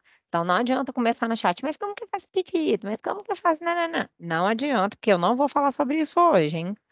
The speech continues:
Tá bom? Então, vamos lá. Aí, beleza, passou aqui. Vamos analisar o pedido? Vamos ver. Vamos, eu agora, Vanessa,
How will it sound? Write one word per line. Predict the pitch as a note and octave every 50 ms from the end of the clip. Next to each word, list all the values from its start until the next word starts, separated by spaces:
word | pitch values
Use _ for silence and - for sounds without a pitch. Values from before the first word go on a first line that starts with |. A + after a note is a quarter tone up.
| _ _ _ _ _ _ _
Tá | - -
bom? | D3 D#3 F3 A3+ C#4 G4 - _ _ - - _ _ _
Então, | - - F3
vamos | F3+ F3+ G3+ A#3+ A#3+
lá. | F#3+ - - _ _ _ _ _ _ _ - - _ _ _ _ _ _ _ _ _ -
Aí, | C#4+ D4 D#4+ E4 F4+ F#4+ A4+ - _ _ _
beleza, | - C4+ C#4+ B3 B3 C4 C#4 C#4+ C#4+ B3+ D4 C4
passou | - G3+ F#3 F#3+ - - A3
aqui. | A3 A#3 - - - A#3+ B3+ C#4 E4 - -
Vamos | - A#3 C#4 D4 D#4 C#4+ C#4+
analisar | C4 A#3+ A3 G#3 G3 F#3 F3 F#3 D#3+ D3+ D#3
o | D3
pedido? | - F3+ F3+ E3 A3 A#3 G#3 F3+ D3+ - D#3 D#3 E3 - _ -
Vamos | - A3+ A#3+ A#3+ A#3+ G3+
ver. | F#3 G#3 G3+ G3 F3 D#3 D3+ G#3 F3
Vamos, | - G#3 G#3+ A3 A#3 - - _ _
eu | - G#3 G#3 G#3+ G#3+ G#3+
agora, | G#3+ F#3+ D3+ E3+ F3+ F3 E3+ F3
Vanessa, | E3+ G3 F#3+ G3+ G#3+ F3+ E3+ E3+ F3 E3+ E3+ - - G3 F3+ F3+